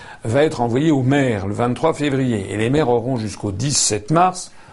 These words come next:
pour les retourner au Conseil constitutionnel. Il faudra que ça arrive au Conseil constitutionnel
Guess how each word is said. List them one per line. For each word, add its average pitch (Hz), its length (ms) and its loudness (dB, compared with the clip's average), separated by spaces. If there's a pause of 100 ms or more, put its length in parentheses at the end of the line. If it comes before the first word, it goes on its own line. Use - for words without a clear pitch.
(460)
pour 135 160 0
les 127 100 2
retourner 160 840 2
au 120 80 -4
Conseil 117 360 0
constitutionnel. 127 840 -2 (260)
Il - 60 -14
faudra 113 180 0
que 104 60 -8
ça 101 120 0
arrive 135 340 0 (480)
au 117 60 -2
Conseil 123 300 0
constitutionnel 110 920 -2